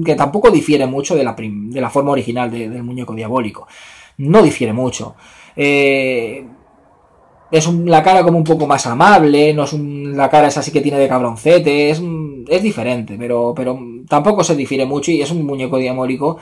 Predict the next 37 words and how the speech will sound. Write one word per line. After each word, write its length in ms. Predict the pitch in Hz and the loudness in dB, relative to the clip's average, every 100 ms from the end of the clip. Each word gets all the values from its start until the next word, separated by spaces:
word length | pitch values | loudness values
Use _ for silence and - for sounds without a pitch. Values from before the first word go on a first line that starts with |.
| - - | -16 -8
que 80 | 131 | -6
está 180 | - 107 | -4 -4
bien, 220 | 117 113 | -4 -4
es 80 | 131 | -6
un 80 | |
Chucky 260 | 120 131 160 | -2 0 0
que 80 | 113 | -2
está 220 | - 87 | -8 -10
bien. 240 | 117 107 _ _ - - - - - - | -10 -12 _ _ -20 -20 -20 -20 -18 -6
Eh, 840 | 143 139 139 135 131 127 127 110 - - - | -2 2 2 2 0 -2 -4 -8 -14 -20 -8
aquí 220 | 151 143 160 | -4 2 4
tenemos, 480 | 175 170 190 196 | 6 6 4 2
ya 400 | 160 151 151 180 | 0 4 6 8
nos 300 | 156 147 143 139 | 6 2 -4 -2
olvidamos 380 | 131 139 143 | 0 0 0
de 80 | 135 | 0
lo 80 | 131 | 0
sobrenatural, 640 | 127 123 123 120 131 175 214 | 0 -2 -4 0 6 6 6
nos 120 | 143 | 2
olvi-, 260 | 123 120 | 0 -2
olvidamos, 480 | 117 131 131 135 143 | -6 -8 -6 -4 -2
aquí 140 | 127 139 | -2 -2
no 60 | |
hay 60 | 131 | -4
un 80 | 123 | -6
asesino 340 | 123 123 117 | -8 -8 -8
en 60 | 110 | 0
serie 380 | 156 165 165 | 4 6 6
que 140 | 143 131 | 4 0
practica 420 | 127 107 131 123 | -2 -4 -4 -2
vudú, 420 | 117 123 175 202 | -2 2 4 4
aquí 180 | 156 139 | 4 0
nos 120 | 123 | -4
olvidamos 400 | 127 127 127 131 | -2 0 -2 -2
de 100 | 131 | -2
todo 220 | 135 139 | 0 4
eso 280 | 170 175 202 | 4 4 0